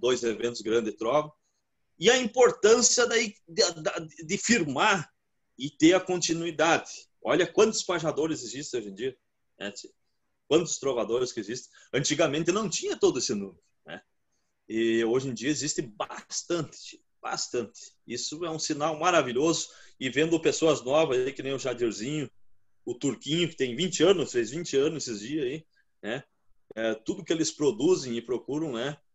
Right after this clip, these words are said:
Andar por todo esse Rio Grande, Santa Catarina, já foi até além fronteiras, Mato Grosso, aonde convido, na medida do possível, estão indo, né? É, então, é assim, né? Viva a cultura gaúcha e, e é dessa forma, vindo pessoas novas que vai continuando, né?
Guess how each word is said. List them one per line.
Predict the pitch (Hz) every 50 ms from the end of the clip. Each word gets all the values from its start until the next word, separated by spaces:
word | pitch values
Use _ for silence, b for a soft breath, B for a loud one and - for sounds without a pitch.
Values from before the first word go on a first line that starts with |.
| _ _ _ _
Andar | 113 110 110 101 120 135
por | - 147 127 107
todo | - 147 147 147
esse | - - 127
Rio | 113 117 107
Grande, | 101 104 127 151 156 151 135 117 104 101 98 95
Santa | - - 123 117 110
Catarina, | - 110 - - 95 95 120 151 160 143 120
já | 104 107
foi | 98 - - 110 110 113
até | 104 110 - - 127 139
além | 139 123 113 120 135 143
fronteiras, | - - 110 98 - 135 143 123
Mato | 110 113 113 - 107 92
Grosso, | 98 117 156 170 160 165 - - 107 98 95 92 - _ _ _ _ _ _ _
aonde | _ - 110 117 131 147 156 156
convido, | - 139 127 113 104 123 156 156 151
na | 135 123 117 110
medida | 110 107 104 117 135
do | 131 131
possível, | - 120 110 - - 135 139
estão | 135 - - 117 104
indo, | 107 135 156 160 165 202 202 139
né? | 110 123 170 156 - _ _ _ _ _ _ _ -
É, | - 107 113 117 117 120 123 127 131
então, | 139 151 156 160 - 165 180 190 202 208
é | 208 214 214 226
assim, | 240 208 - - 233 262 247
né? | 175 151 165 165 147 113 - - _ _ -
Viva | 107 104 110 170 240 254 262
a | 240
cultura | - 233 185 - 190 214 220 208
gaúcha | 202 190 165 160 185 220 220 208 - 226
e, | 220 269 254 269 - _ - _ _ _ _
e | 339
é | - -
dessa | - 226 233 214 - - 214 180
forma, | - - 156 185 208 196 156
vindo | 135 190 220 214 220 226 175 139 131 _
pessoas | - 139 117 - 175 190 151 123
novas | 131 139 147 156 175 -
que | -
vai | 190 190 185
continuando, | 185 180 175 202 208 185 165 160 143
né? | 107 104